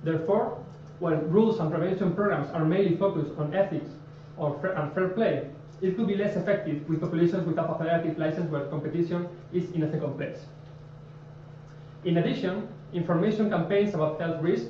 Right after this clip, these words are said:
in this slide you can see an example of one of the guides distributed in Spain, doesn't seem to be enough to discourage steroid users, as we have seen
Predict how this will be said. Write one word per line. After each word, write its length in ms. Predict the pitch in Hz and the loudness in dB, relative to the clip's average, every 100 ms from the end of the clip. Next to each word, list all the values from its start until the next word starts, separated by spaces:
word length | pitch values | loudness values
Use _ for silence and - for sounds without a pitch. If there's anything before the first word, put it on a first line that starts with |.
| - | -2
in 80 | 156 | 0
this 180 | 160 | 0
slide 260 | - 175 - | 0 0 0
you 80 | 143 | -2
can 140 | 147 | -2
see 380 | - 185 143 - 156 | 0 2 2 -2 -6
an 80 | |
example 460 | 135 - 185 165 143 | -8 0 0 2 0
of 100 | - | -2
one 100 | 165 | -2
of 80 | 151 | -2
the 80 | 135 | 0
guides 340 | 156 151 - - - | 2 2 -2 -10 -6
distributed 460 | 156 165 147 143 | -2 2 2 2
in 80 | 131 | -2
Spain, 460 | 127 - 180 180 - - - - - 160 | -4 -4 -2 -2 -6 -14 -16 -16 -12 -2
doesn't 300 | 208 233 220 | 0 0 2
seem 200 | 233 - | 4 4
to 60 | |
be 180 | 170 202 | 4 4
enough 360 | 180 180 175 - | 4 4 0 -2
to 60 | 147 | 0
discourage 500 | 156 - 160 160 160 - - - - | 0 0 0 0 -2 -8 -14 -14 -6
steroid 380 | 175 180 160 160 | -4 0 0 2
users, 420 | 196 - 139 - - | 2 2 -4 -6 -6
as 80 | 156 | -4
we 80 | 170 | -2
have 200 | 165 - | -4 0
seen 340 | 180 175 - | 2 2 -2